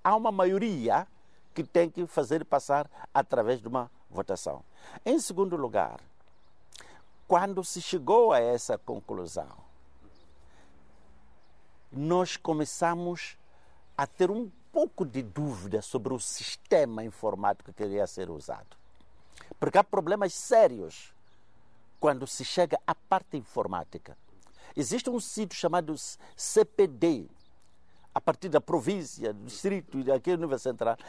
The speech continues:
Neste C P D, apenas comanda uma pessoa.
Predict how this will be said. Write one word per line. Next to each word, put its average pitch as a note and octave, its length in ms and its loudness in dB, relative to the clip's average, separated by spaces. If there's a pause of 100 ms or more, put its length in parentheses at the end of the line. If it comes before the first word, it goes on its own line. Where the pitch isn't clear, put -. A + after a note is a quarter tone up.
(140)
Neste A#3 500 2
C G#3 180 4
P F#3 200 2
D, B2 340 -4 (760)
apenas A#3+ 840 4 (120)
comanda G#3 680 4 (140)
uma B3 240 4
pessoa. G3 720 2